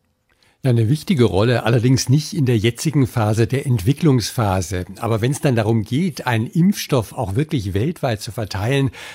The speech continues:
dann ist Gavi gut aufgestellt. Gavi, das steht für Global,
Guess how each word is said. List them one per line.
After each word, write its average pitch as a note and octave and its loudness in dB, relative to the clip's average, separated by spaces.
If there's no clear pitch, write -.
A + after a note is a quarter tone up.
dann B2 0
ist - -2
Gavi A2+ 0
gut A#2 -2
aufgestellt. C3+ 0
Gavi, A#2+ 0
das G#2 -2
steht A#2+ -4
für A2+ 2
Global, A#2+ 2